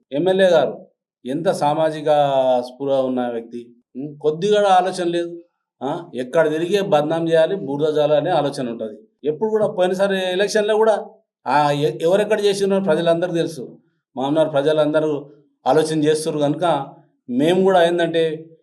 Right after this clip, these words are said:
ఈ రెండు మూడు రోజుల్లో కంపల్సరీ పిసిసి ప్రెసిడెంట్ని, ముఖ్యమంత్రిని కలిసి వాళ్ళ మీద చర్య తీసుకోమని చెప్పేసి కోరుకుంటూ, మేమందరం ఒక బృందంగా ఏర్పడి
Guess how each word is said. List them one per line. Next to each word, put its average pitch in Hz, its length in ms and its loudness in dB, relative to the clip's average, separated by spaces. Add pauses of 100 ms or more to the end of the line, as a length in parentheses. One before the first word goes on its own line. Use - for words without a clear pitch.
(160)
ఈ 139 160 -4
రెండు 143 240 0
మూడు 160 200 0
రోజుల్లో 160 260 2
కంపల్సరీ 147 460 -2
పిసిసి 143 380 -10
ప్రెసిడెంట్ని, 143 640 -6
ముఖ్యమంత్రిని 135 500 -6
కలిసి 180 380 -4 (220)
వాళ్ళ 127 180 2
మీద 139 220 -2
చర్య 139 300 -2
తీసుకోమని 135 460 -4
చెప్పేసి 123 560 -8 (460)
కోరుకుంటూ, 151 640 -4 (140)
మేమందరం 156 500 0
ఒక 160 300 0
బృందంగా 160 600 0
ఏర్పడి 147 440 -4